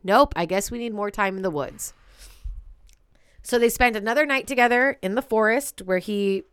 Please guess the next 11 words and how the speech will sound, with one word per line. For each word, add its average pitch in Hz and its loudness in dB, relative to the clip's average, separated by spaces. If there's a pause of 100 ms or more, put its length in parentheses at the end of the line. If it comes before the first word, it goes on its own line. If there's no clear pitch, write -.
keeps - -8
repeating 220 -4
the 170 -10
same 175 -8
shit 226 0
to 226 -2
her, 220 4
reiterating 196 -2
the 175 -6
same 214 -4
stuff, 220 0